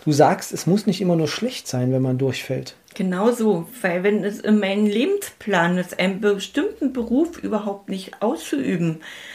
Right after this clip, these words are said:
Speaker 2: dann, äh, ist ja die Chance einfach nur durchzufallen, damit ich auch wirklich dann nachher diesen anderen Weg gehen
Speaker 1: Mhm.
Speaker 2: kann. Und dazu kann ich ja auch mal, mm,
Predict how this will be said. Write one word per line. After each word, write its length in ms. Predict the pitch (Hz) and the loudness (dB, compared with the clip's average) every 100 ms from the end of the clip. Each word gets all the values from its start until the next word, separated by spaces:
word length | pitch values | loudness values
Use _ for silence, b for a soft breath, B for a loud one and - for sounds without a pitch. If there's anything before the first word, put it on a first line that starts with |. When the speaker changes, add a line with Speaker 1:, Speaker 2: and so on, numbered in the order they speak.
| B B - | B B -4
Speaker 2:
dann, 220 | 190 185 - - | -2 -2 -4 0
äh, 320 | 185 185 185 - | 2 4 0 -4
ist 220 | 220 220 | -8 -2
ja 180 | - 269 214 - | 0 0 -4 -6
die 80 | 190 | -4
Chance 540 | 185 - 208 214 - - | -4 0 4 4 2 -2
einfach 580 | 180 185 185 196 190 - | 2 2 2 -2 -2 0
nur 440 | 180 180 190 165 - - - | 4 6 4 2 -6 -20 -6
durchzufallen, 840 | 180 180 - - 185 - 160 156 B B B | -4 -4 -6 -10 -8 -4 -4 -4 B B B
damit 280 | 190 196 196 | -2 0 0
ich 160 | 233 220 | -2 -2
auch 160 | 185 175 | -4 -4
wirklich 340 | 180 262 262 | -4 -4 -2
dann 160 | 202 226 | 0 2
nachher 240 | 233 220 | 2 2
diesen 380 | 220 214 214 202 | 0 -2 -2 -2
anderen 380 | 185 208 220 214 | -2 2 2 2
Weg 240 | 220 - | -2 -2
gehen 280 | 269 339 349 | -2 -2 -2
Speaker 1:
Mhm. 40 | |
Speaker 2:
kann. 320 | 131 127 156 - B B B B B - | 0 0 -2 -8 B B B B B 0
Und 260 | 190 185 180 - - | 2 2 0 -14 -6
dazu 280 | 190 185 214 | -6 -4 -6
kann 240 | - 226 | 2 2
ich 120 | 240 226 | 4 2
ja 100 | 208 | 0
auch 140 | - | 0
mal, 180 | 214 202 | -2 0
mm, 340 | 185 196 190 | -2 -4 -6